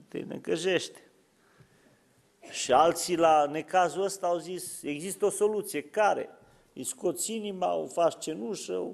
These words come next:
faci într-un ceai, o bei și ai scăpat. Și în secolul douăzeci și unu, <laughs> eh,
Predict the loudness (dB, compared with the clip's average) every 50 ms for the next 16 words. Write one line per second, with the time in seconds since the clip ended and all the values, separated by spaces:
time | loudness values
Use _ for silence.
0 | -8 -2 0 0 0 -2 -8 -10 -10 -8 -8 -8 -8 -6 -2 0 2 2 2 2
1 | -2 -4 -2 0 2 2 2 0 -2 -4 -4 -4 -4 -4 -6 -6 -4 2 2 2
2 | 2 2 0 -18 -20 -20 _ _ _ _ _ _ -20 _ _ _ _ _ _ _
3 | _ _ _ _ -20 _ _ -16 -16 -14 -14 -14 -10 -8 -6 -6 -6 -6 -6 -8
4 | -6 -6 -6 -4 -2 0 0 0 -2 -4 -6 -10 -8 -8 -8 -8 -8 -10 -16 -18
5 | -18 -20 -20 -20 _ _ _ _ -20 -20 -20 -20 -20 -20 -20 _ _ _ _ _
6 | _ _ _ _ -20 -20 -20 -20 -18 -18 -20 _ _ _ _ _ _ _ _ _
7 | _ _ _ _ _ -20 -18 -12 -10 -10 -8 -8 -10 -12